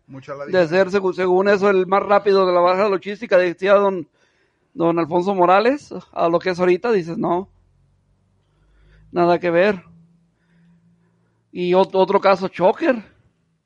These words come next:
Speaker 2: Choker, ¿cómo lo ves?
Speaker 1: Choker no está en condiciones de estar arriesgándose tanto así,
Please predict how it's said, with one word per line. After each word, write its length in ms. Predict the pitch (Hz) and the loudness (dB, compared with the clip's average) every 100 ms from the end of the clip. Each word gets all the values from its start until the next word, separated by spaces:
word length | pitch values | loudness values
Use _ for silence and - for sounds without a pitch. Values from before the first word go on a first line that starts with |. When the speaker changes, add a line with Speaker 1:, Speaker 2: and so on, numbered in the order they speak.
| _ _ _ _ | _ _ _ _
Speaker 2:
Choker, 320 | - 190 196 | -4 0 0
¿cómo 240 | 180 202 196 | 0 0 0
lo 120 | 180 | 2
ves? 440 | 196 240 - - _ _ _ _ _ _ _ _ _ _ _ _ _ | 2 2 -4 -20 _ _ _ _ _ _ _ _ _ _ _ _ _
Speaker 1:
Choker 540 | - 180 185 220 208 | -18 -12 -10 -10 -10
no 180 | 190 196 | -8 -8
está 220 | 196 - | -8 -10
en 80 | 202 | -12
condiciones 560 | 202 196 165 175 180 196 | -10 -12 -12 -14 -14 -16
de 80 | 156 | -18
estar 260 | - 160 | -12 -10
arriesgándose 680 | 185 175 135 123 147 170 151 | -10 -12 -12 -14 -14 -16 -18
tanto 340 | - 123 147 165 | -18 -18 -14 -16
así, 380 | 135 117 117 | -16 -20 -20